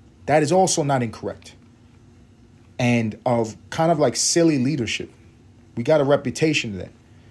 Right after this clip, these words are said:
And I was saying on a previous episode that I'm looking at Trump and he's looking a little bit good. One thing Trump was good at was talking about the Mexicans. No. Um, <laughs> one thing Trump was good at,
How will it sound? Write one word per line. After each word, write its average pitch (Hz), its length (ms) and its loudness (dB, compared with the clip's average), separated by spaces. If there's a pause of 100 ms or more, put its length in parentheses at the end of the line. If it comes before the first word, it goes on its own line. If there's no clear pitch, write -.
(320)
And 117 100 0
I 156 60 6
was 185 200 2
saying 185 260 2
on 151 80 2
a 131 60 0
previous 156 500 0
episode 139 440 0
that 127 60 2
I'm 135 140 0
looking 147 220 -2
at 120 120 -2
Trump 156 340 0 (100)
and 117 100 -4
he's 123 160 -2
looking 139 220 -2
a 131 40 -4
little 131 140 0
bit 117 180 -2
good. 143 300 2 (280)
One 202 320 4
thing 240 220 4
Trump 220 380 2
was 165 160 2
good 175 200 6
at 117 200 -2 (1040)
was 123 220 2
talking 202 420 4
about 180 260 2
the 165 60 -2
Mexicans. - 600 -2
No. 101 220 -4 (420)
Um, 135 320 4 (520)
<laughs> - 580 -14
one 190 200 4
thing 202 160 2
Trump 175 340 0
was 156 220 2
good 151 200 4
at, 113 220 0